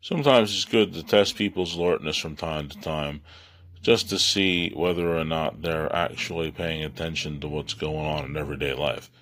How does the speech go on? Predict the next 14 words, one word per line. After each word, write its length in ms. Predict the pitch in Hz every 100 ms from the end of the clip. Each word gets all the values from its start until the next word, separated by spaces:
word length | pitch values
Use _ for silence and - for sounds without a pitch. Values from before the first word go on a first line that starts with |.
| _ _ _ _ _ _ - -
Because 580 | 95 107 101 87 82 - - - -
if 180 | 95 -
you're 80 | 101
like 260 | 98 92
me, 220 | 92 98 85
you'll 220 | 87 92
notice 420 | 87 82 78 76
that 140 | 78
there's 160 | 76 76
plenty 340 | - 90 82
of 80 | 76
people 340 | 87 85 - 71
who 220 | 76 67
really 380 | 80 78 64